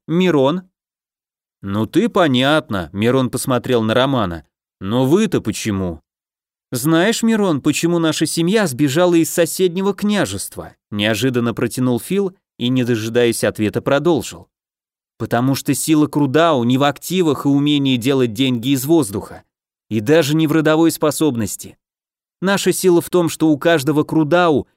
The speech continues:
есть чуйка. Филипп сказал так, что сразу стало понятным, что это слово нужно произносить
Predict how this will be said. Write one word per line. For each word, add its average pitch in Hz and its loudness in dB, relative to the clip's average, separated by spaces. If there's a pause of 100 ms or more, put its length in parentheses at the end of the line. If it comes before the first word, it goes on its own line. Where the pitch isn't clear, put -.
есть 127 -2
чуйка. 175 -4 (720)
Филипп 120 -2
сказал 110 -2
так, 147 0
что - -6
сразу 170 -2
стало 131 -2
понятным, 151 -2
что - -4
это 139 0
слово 139 -2
нужно 131 -2
произносить 117 -2